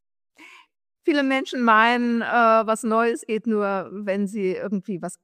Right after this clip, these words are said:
Aufregendes machen. Aufregende Sachen sind auch schön, aber es können auch die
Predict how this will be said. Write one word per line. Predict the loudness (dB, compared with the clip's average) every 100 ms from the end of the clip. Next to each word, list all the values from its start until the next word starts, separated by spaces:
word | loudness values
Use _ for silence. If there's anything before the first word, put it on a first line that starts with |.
| 2
Aufregendes | 4 4 2 2 4 2 -2 -6 -6 -12
machen. | -6 -2 -2 -4 -8 -8 -12 -16 -20 _ -2
Aufregende | -2 0 -2 -2
Sachen | -2 -2 -2
sind | -6 -8
auch | -6 -6
schön, | -6 -2 0 -2 -6 -16 -4
aber | 0 0
es | -2
können | -4 -4 0
auch | 2 2 0
die | -8